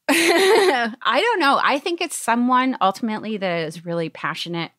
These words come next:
about books that wants to share that passion with other people.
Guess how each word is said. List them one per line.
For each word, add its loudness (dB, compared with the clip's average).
about -10
books -12
that -8
wants -10
to -14
share -12
that -12
passion -14
with -18
other -12
people. -18